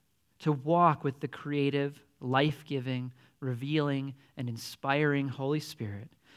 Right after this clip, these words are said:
to guide us, to live in the love of God, and to live out the love of God to the world around us. The gifts of the Holy Spirit come upon the apostles and the disciples, and the first thing they do is they step out and give it to more people.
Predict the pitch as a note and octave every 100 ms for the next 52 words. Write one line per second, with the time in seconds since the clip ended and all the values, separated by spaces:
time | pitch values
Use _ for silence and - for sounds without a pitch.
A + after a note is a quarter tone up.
0 | _ - C#3 C3 C#3+ F3 F3 B2+ A2 A2+
1 | - - _ - C#3+ C#3 D3 G3+ A3+ G#3
2 | F3+ E3 D3 C#3 B2+ B2+ A2+ G#2 G#2 -
3 | - - C#3 C#3+ D3 C#3 D#3 D3 - G#3+
4 | B3 - D#3+ C#3+ C3 B2 - B2 A2+ A2+
5 | - - - C#3 C3 C3 B2 G#2+ A2 A#2
6 | G#2+ G#2+ - - _ - C#3+ E3+ G3 A3
7 | G3+ F3 F3+ E3+ - F3 D#3+ D#3+ D#3+ F3
8 | F3 E3+ D#3+ D#3 D3 D#3 D3+ - D#3+ C#3+
9 | C#3 B2+ B2 C#3+ D3 D3 C#3+ C#3 B2 A2+
10 | - G3 G3+ G3 - G#3 G3+ G3+ D3+ A#2+
11 | A#2 A#2 B2 - C#3 B2+ C3+ C3 B2 A#2+
12 | A#2+ - A#2+ A#2 - A2+ - -